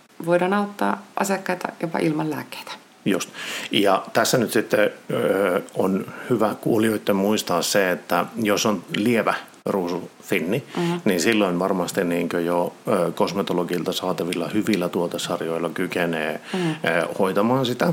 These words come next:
Speaker 1: Kyllä.
Speaker 2: Ö, jos on pikkusen niinkö vaikeampi tapaus ja tietää jo, että se on, on siis varmistanut sen, että kyseessä on ruusu,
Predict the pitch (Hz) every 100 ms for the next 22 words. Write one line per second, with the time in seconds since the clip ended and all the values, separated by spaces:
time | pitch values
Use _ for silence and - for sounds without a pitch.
0 | - 185 170 214 - - - 107 92 92
1 | 92 101 92 101 110 110 107 95 87 -
2 | - 107 87 - 87 - 107 107 139 98
3 | 95 87 - 95 90 - 101 110 98 87
4 | 85 95 90 - 87 - 78 87 85 101
5 | 101 95 87 101 101 87 - 85 - 87
6 | 82 87 92 90 90 85 85 87 90 -
7 | 127